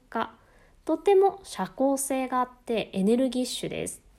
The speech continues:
仲間意識も強めで、周りの人を巻き込みながら進んでいくようなタイプ。そして、割とトップ統率力という感じですね。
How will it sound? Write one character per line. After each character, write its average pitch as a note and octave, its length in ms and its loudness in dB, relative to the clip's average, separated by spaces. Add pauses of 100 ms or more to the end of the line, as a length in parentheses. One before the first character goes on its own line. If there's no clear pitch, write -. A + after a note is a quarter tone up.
(560)
仲 B3 340 -2
間 A4 200 4
意 A4+ 60 6
識 - 220 -6
も G3+ 160 0
強 G3+ 320 -2
め G3 180 -2
で、 G#3+ 260 0
周 F3+ 360 0
り A#3 80 2
の A#3 120 2
人 A#3 280 -4
を - 200 -4 (380)
巻 A3+ 300 0
き D#4+ 40 -6
込 G#4+ 120 4
み G#4+ 80 8
な G#4 120 6
が F4+ 80 4
ら G3+ 120 2
進 G#3 260 -4
ん G3 60 0
で G3 100 0
い F#3+ 60 -2
く G3 80 -10
よ F#3+ 80 -2
う - 20 -2
な F3 120 -6
タ D3+ 180 -10
イ D3+ 100 -8
プ。 - 120 -20 (840)
そ - 140 -10
し - 180 -16
て、 G#3+ 400 -4 (300)
割 C4 240 -2
と C#4 400 -2
ト A4+ 320 2
ッ - 20 -20
プ - 260 -4
統 C4+ 180 0
率 C4+ 280 -2
力 F#3+ 260 0
と - 160 -10
い D#3 80 -4
う D#3+ 60 -6
感 E3 240 -6
じ D#3+ 100 -6
で E3 120 -4
す E3 160 -8
ね。 G3 260 -6